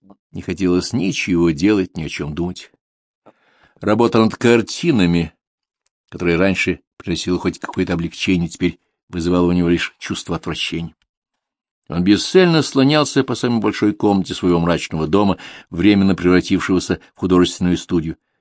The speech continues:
и рассматривал работы. Но никак не мог он понять, что привлекает в них людей, почему они их покупают, и даже смотреть на них и то противно.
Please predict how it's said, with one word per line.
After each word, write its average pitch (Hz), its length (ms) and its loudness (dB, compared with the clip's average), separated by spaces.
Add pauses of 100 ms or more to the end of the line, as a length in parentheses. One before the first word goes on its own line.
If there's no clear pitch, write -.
и 87 100 -4
рассматривал 87 680 0
работы. 80 380 -6 (1120)
Но 82 140 -4
никак 92 400 0
не 139 60 2
мог 139 180 0
он 143 160 0
понять, 147 280 0
что - 180 -6
привлекает 135 720 2
в 139 40 -4
них 139 260 -4
людей, 110 320 -4
почему - 240 -6
они 95 120 2
их 95 120 -6
покупают, 143 600 -2 (160)
и - 40 -18
даже 82 200 -4
смотреть 95 460 0
на 101 80 -2
них 92 180 -2
и 98 40 -8
то 117 140 0
противно. - 600 -8